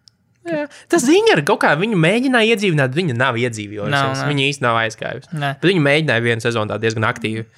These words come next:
Speaker 2: Ē,
Speaker 1: Viņam
Speaker 2: ja,
Speaker 1: bija tie
Speaker 2: ja,
Speaker 1: batoniņi,
Speaker 2: ja,
Speaker 1: taču Zinger arī, ne?
Speaker 2: Jā, viņš tirgo, viņš pareizi. Ja Joe Inglesam pieņemsim, ka pirmā ir Jingle Joe,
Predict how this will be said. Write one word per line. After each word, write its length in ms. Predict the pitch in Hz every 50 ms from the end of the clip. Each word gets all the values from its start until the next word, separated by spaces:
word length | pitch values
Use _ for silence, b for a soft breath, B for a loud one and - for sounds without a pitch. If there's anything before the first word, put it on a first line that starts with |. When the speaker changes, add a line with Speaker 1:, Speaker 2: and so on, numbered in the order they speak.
| b b b b -
Speaker 2:
Ē, 120 | 160 160 156 156 156 156 151 151 151
Speaker 1:
Viņam 160 | 156 156 165
Speaker 2:
ja, 40 | 170
Speaker 1:
bija 120 | 147 135
tie 80 | 117 117
Speaker 2:
ja, 60 | 113
Speaker 1:
batoniņi, 480 | 120 131 170 175 160 120 110 110 113 139
Speaker 2:
ja, 80 | 170 170
Speaker 1:
taču 120 | 143 117
Zinger 300 | 117 120 120 127 120 107
arī, 120 | 120 135 123
ne? 120 | 110 120 131
Speaker 2:
Jā, 160 | 151 156 160 175 185 180 160 139
viņš 200 | - 156 139 -
tirgo, 240 | - 202 202 170 147
viņš 180 | 135 135 135 -
pareizi. 320 | 180 170 147 139 139 - _ 175
Ja 240 | 165 156 165 170 170
Joe 320 | 156 151 190 202 196 185
Inglesam 400 | 185 190 185 175 151 147 147 143
pieņemsim, 420 | 143 170 165 156 147 143 - - 143
ka 80 | -
pirmā 280 | _ 170 165 160 147 143
ir 140 | 143 143 143
Jingle 240 | 156 180 190 180 160
Joe, 240 | 147 143 139 135